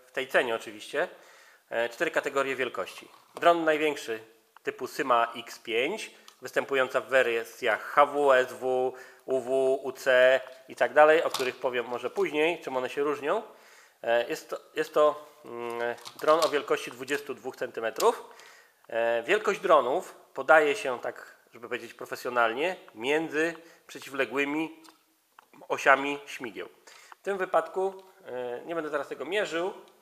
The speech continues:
ale możemy zmierzyć jak chcecie. E, mamy tutaj około dwudziestu dwóch centymetrów. Pi razy oko, nie będzie nikt z tego strzelał.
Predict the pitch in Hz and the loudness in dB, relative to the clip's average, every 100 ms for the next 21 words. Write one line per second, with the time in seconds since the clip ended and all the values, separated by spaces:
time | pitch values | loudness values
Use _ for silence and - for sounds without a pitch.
0 | _ _ _ 175 214 165 156 139 151 151 | _ _ _ -6 -4 -6 -8 -10 -12 -12
1 | 151 147 - 175 208 220 - - _ _ | -12 -14 -14 -10 -6 -6 -8 -20 _ _
2 | - - 127 143 147 143 143 135 143 127 | -18 -10 -4 0 0 -2 -2 -2 2 2
3 | 123 127 135 - 120 127 - 104 123 147 | 0 -6 -8 -8 -4 -2 -2 -2 0 0
4 | 170 175 - - - - - - - - | 0 -4 -4 -14 -18 -16 -16 -18 -16 -16
5 | - - _ - - _ - - - - | -16 -20 _ -20 -20 _ -20 -20 -16 -14
6 | - 143 123 117 135 147 156 135 123 117 | -6 0 2 4 4 4 2 -2 -6 -8
7 | 120 - 123 110 - - 131 139 143 147 | -10 -10 -14 -16 -16 -2 4 6 6 4